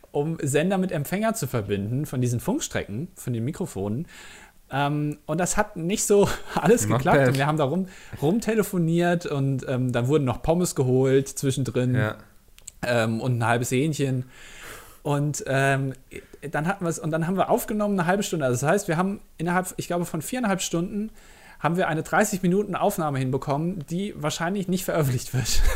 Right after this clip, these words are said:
Speaker 1: <laughs> weil da noch ein paar Sachen nicht geklappt haben. Ähm, aber hey, das gehört dazu.
Speaker 2: Aber jetzt, ähm, habt ihr zumindest schon mal die Erfahrung fürs nächste Mal mitgenommen, oder?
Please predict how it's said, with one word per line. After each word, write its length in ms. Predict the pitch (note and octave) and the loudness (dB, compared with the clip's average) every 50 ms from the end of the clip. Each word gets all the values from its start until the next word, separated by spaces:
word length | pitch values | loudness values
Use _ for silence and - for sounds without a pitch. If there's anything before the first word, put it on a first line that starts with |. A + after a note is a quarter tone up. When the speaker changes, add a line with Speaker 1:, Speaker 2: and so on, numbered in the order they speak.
| - - - | 2 2 2
Speaker 1:
<laughs> 160 | - - - | 2 2 4
weil 180 | - G#3 - - - - | 2 2 2 0 -2 -2
da 80 | - D3+ | -2 0
noch 200 | D#3 E3+ F3 - | 0 0 -2 -2
ein 100 | F3 E3+ | -4 0
paar 180 | D3+ D3 E3+ F3 | 2 4 4 4
Sachen 200 | F#3 E3+ E3 D#3 | 2 0 0 0
nicht 160 | E3 E3 - | -2 -2 -2
geklappt 360 | D#3 C3 - D3 C#3+ - - | -2 0 0 0 -2 -2 -6
haben. 200 | A2+ F2 F#2+ A#2 - - - - - - - - - - - - | -8 -8 -8 -10 -10 -12 -12 -10 -10 -10 -8 -8 -8 -8 -8 -6
Ähm, 260 | - C3 C3+ C#3 C#3+ | -4 -2 -2 -2 -4
aber 160 | - D#3 D#3 | -2 -2 -2
hey, 120 | D3+ F3 G3 | -2 0 -2
das 140 | E3+ B2+ - | -2 -2 -4
gehört 200 | - C3 C#3+ D3+ | -4 -4 -4 -4
dazu. 340 | D3 - - - D#3 G#2+ D2+ - - - - | -4 -6 -6 -6 -6 -6 -6 -10 -14 -14 -10
Speaker 2:
Aber 140 | - G#2+ A#2 | -2 2 2
jetzt, 260 | A#2+ A#2+ A#2+ - - - - | 2 2 0 -4 -10 -10 -6
ähm, 260 | A2+ A#2 A2 A2+ G#2+ - - - | -4 -4 -4 -4 -6 -10 -12 -6
habt 200 | A#2 C3+ D3 - F3 | -4 -4 -4 -2 -4
ihr 80 | D#3+ | -6
zumindest 340 | - C#3+ C3+ C3 C#3 C3 - | -4 -2 -2 -2 -2 -2 -4
schon 80 | C3 B2 | -6 -6
mal 80 | A#2 A2+ | -4 -4
die 80 | A#2+ | -4
Erfahrung 400 | A2 G2+ - - - A#2+ C#3 C3+ | -6 -6 -4 -4 -2 -2 -2 -4
fürs 200 | C3 - B2 A2+ | -6 -8 -8 -6
nächste 280 | A#2 A#2 C#3 C3 - C3+ | -6 -6 -6 -6 -6 -6
Mal 140 | B2 A#2+ A2+ | -6 -6 -6
mitgenommen, 580 | B2 C3+ - - D#3 D#3 D#3 D#3 D#3 D#3 D3+ | -6 -8 -8 -8 -8 -8 -6 -6 -6 -6 -6
oder? 320 | C#3 B2+ B2 B2 B2 B2+ | -6 -4 -4 -4 -4 -6